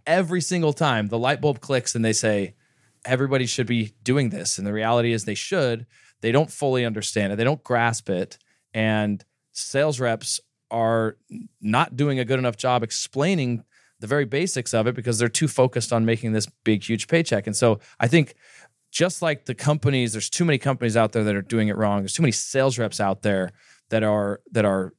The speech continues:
not educating their customer, and they're almost h-, hiding things from them that shouldn't be hidden. Like, there is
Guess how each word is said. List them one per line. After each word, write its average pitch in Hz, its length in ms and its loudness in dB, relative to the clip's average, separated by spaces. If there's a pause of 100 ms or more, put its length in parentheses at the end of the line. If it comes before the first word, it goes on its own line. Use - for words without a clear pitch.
(140)
not 117 340 -2
educating 123 440 -2
their 110 80 -2
customer, 107 680 0 (400)
and 104 140 0
they're 101 360 2 (220)
almost 123 500 -2 (140)
h-, - 160 -10
hiding 156 420 -2
things 127 220 -6
from 160 220 0
them 120 120 2
that 120 200 0
shouldn't 180 320 2
be 143 80 -2
hidden. 151 260 0
Like, 104 180 -4 (120)
there 180 160 0
is - 260 -4